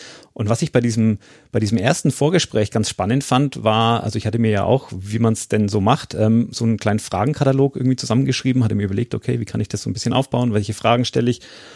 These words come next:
Und, ähm, dann habe ich angeboten, dir den durchzuschicken und du hast gesagt, ach nee, brauche ich eigentlich gar nicht, ähm, will ich gar nicht so genau wissen.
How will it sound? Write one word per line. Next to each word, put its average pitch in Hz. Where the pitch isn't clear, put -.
Und, 120
ähm, 110
dann 110
habe 127
ich 127
angeboten, 139
dir 127
den 120
durchzuschicken 127
und 123
du 131
hast 123
gesagt, -
ach -
nee, 147
brauche 156
ich 160
eigentlich 104
gar 98
nicht, -
ähm, 113
will 151
ich -
gar 131
nicht 131
so 139
genau 117
wissen. 92